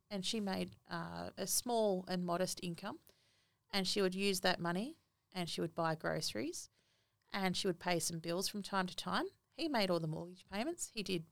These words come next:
bigger improvements. He made the lion's share of the financial contributions. But to say that there was no financial contribution at all was completely incorrect, because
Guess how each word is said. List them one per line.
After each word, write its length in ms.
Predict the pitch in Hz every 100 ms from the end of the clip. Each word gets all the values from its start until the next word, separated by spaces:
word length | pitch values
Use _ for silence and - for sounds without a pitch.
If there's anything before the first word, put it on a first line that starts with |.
| _
bigger 280 | 170 170 165
improvements. 680 | 160 160 190 190 - 370 - -
He 200 | 277 269 -
made 380 | 190 208 330 202
the 80 |
lion's 340 | 175 180 180 165
share 180 | 196 180
of 60 |
the 60 | 185
financial 420 | - 175 - -
contributions. 760 | - - - 202 208 196 170 - _ _ _ _ _
But 100 | 214 208
to 60 |
say 260 | - 208 226
that 140 | -
there 100 | 220
was 140 | 190 175
no 580 | 175 180 185 185 185 185 - -
financial 320 | 185 - -
contribution 520 | 180 180 - 185 -
at 80 | 165
all 400 | 180 190 - 185 - _ _ _ _
was 120 | 196
completely 540 | - 196 - 240 - 185
incorrect, 640 | 170 - 226 220 - - _ _
because 400 | - 196 202 190